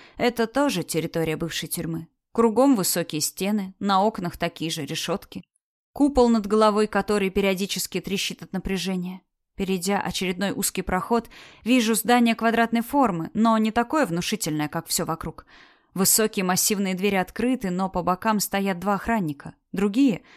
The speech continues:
Раньше я их не видела. Они старше и более серьезнее тех, что охраняли нас каждый день с момента прибытия. "Будь почтительна. От этого зависит все", сказала Пейдж, даже не оборачиваясь ко мне.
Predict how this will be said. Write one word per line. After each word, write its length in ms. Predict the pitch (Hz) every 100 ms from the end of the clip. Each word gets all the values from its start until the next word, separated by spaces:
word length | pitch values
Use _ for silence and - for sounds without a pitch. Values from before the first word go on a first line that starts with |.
| - _
Раньше 380 | 190 180 170 202
я 140 | 190
их 140 | 185 196
не 100 | 190
видела. 400 | 220 180 160 - _
Они 260 | - 185 185
старше 600 | - - 175 202 - 175 - - - -
и 100 | 262
более 340 | 202 233 208
серьезнее 560 | - 190 185 196 175 170
тех, 240 | - 220
что 200 | - 170
охраняли 480 | 156 170 170 180 180
нас 220 | 156 160
каждый 360 | - 165 165 156
день 240 | 170 180
с 100 | -
момента 380 | 185 156 147 151
прибытия. 580 | - 156 151 - 165 - _ _ _ _
"Будь 280 | 202 240 -
почтительна. 720 | 214 - - - 139 160 160 - - -
От 180 | 247 247
этого 260 | 262 294
зависит 460 | 277 214 165 - 190
все", 320 | - - 151 - _
сказала 460 | - - 202 202 185
Пейдж, 420 | 180 214 220 - -
даже 300 | 196 185 190
не 120 | 196
оборачиваясь 640 | 196 214 254 - 220 -
ко 120 | -
мне. 280 | 151 156 147